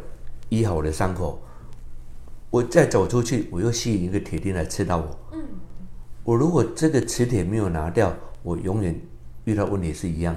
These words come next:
Speaker 1: 的。
Speaker 2: 嗯。
Speaker 1: 所以我研究这个技术，就是我要彻底清理掉人的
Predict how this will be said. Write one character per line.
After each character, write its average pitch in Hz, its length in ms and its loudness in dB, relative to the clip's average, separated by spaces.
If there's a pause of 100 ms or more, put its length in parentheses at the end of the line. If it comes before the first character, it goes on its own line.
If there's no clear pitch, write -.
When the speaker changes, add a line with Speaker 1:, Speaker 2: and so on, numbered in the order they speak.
Speaker 1:
的。 - 60 -10 (180)
Speaker 2:
嗯。 - 60 -14 (460)
Speaker 1:
所 - 160 0
以 170 40 4
我 131 60 6
研 113 220 4
究 147 120 6
这 135 120 2
个 120 80 6
技 127 220 2
术， 120 160 2
就 117 120 0
是 113 300 2 (260)
我 95 100 -6
要 107 200 2
彻 151 320 4
底 82 280 -4 (420)
清 - 280 0
理 98 120 2
掉 104 220 2
人 85 440 0
的 87 160 0